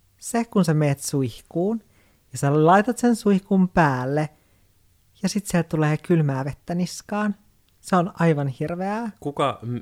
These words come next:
Speaker 2: menee suoraan sinne veden alle? Etkö sä kahdeskymmenesneljäs vuodessa oppinut, että sä odotat, että se vesi
Speaker 1: En,
Speaker 2: lämpenee?
Speaker 1: en, mä menen välillä.
Speaker 2: Sä menet suoraan?
Speaker 1: Joo, välillä mä menen sinne vaan ajatuksissani silleen suoraan, laitan sen päälle ja sieltä tulee sitä kylmää vettä päälle.
Speaker 2: Mua vituttaa se,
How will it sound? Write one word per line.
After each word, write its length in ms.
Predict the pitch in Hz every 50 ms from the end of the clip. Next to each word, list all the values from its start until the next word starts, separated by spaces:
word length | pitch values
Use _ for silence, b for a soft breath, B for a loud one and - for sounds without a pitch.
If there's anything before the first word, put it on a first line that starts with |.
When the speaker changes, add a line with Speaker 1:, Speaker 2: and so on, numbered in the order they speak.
| -
Speaker 2:
menee 400 | - 120 131 131 131 113 104 104
suoraan 440 | 104 - 110 107 104 98 - - 107
sinne 200 | 107 117 107 104
veden 340 | 104 107 107 107 107 104 101
alle? 240 | 95 92 107 113 -
Etkö 240 | - 120 - - -
sä 120 | 120 120
kahdeskymmenesneljäs 760 | 113 123 127 127 - - 117 110 110 - 120 113 110 104 107 -
vuodessa 280 | 82 95 107 - -
oppinut, 460 | 113 113 _ - - - 110 - -
että 180 | - - - 113
sä 100 | - -
odotat, 360 | - 117 113 104 - - -
että 140 | _ - 113
se 120 | - 110
vesi 140 | 101 151 254
Speaker 1:
En, 140 | 247 208 190
Speaker 2:
lämpenee? 460 | 220 214 127 117 113 113 120 123 131 127
Speaker 1:
en, 240 | - 233 214 214 214 226
mä 100 | 240 202
menen 440 | 180 185 208 226 240 240 247 240 -
välillä. 320 | 196 190 185 180 170 175 175
Speaker 2:
Sä 60 | 147
menet 160 | 139 135 -
suoraan? 480 | - 135 120 113 107 107 104 107 113 233
Speaker 1:
Joo, 120 | 226 233 -
välillä 240 | 254 240 220 208 202
mä 100 | 226 240
menen 240 | 247 240 233 220
sinne 220 | 208 220 208 202 185
vaan 160 | 185 185 196
ajatuksissani 560 | 196 185 185 180 165 - - - 165 165 156
silleen 260 | 151 156 151 151 151
suoraan, 540 | 156 - 233 214 196 170 156 156 151 151 151 b b b b b b -
laitan 380 | 180 180 180 175 165 165 151 135
sen 160 | 151 143 139
päälle 400 | - 147 139 135 131 135 143 - _
ja 80 | - 135
sieltä 260 | 135 151 139 127 123
tulee 240 | - - 127 123 120
sitä 140 | - - 123
kylmää 420 | - 135 120 120 131 131 143 156
vettä 240 | 165 160 - - 180
päälle. 380 | - 185 180 180 185 196 190 - _ _ b b b b b -
Speaker 2:
Mua 260 | 117 123 123 127 127
vituttaa 480 | 135 143 156 151 156 - 110 104 107 110
se, 360 | - - - 131 127 -